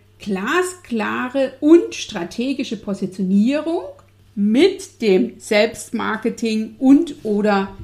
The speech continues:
mit dem Networking zu starten. Denn, das kann ich hier nicht häufig genug sagen, gerade diesen Fehler habe ich auch gemacht. Ich habe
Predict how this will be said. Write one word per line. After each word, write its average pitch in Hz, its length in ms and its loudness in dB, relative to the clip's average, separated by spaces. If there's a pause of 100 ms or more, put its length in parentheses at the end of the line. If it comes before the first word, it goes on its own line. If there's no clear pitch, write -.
(140)
mit 202 200 2
dem 185 200 2
Networking 185 840 -2 (120)
zu 208 220 -4
starten. 185 520 -8 (420)
Denn, 220 400 -4
das 202 160 -8
kann 254 140 -2
ich 202 80 -2
hier 226 100 -2
nicht 226 160 -2
häufig 240 300 -6
genug 233 260 -6
sagen, 220 340 -4 (360)
gerade 240 440 2
diesen 311 380 2
Fehler 226 380 -2
habe 185 120 -6
ich - 200 -10
auch 247 280 0
gemacht. - 460 -8
Ich - 80 -14
habe 202 140 -6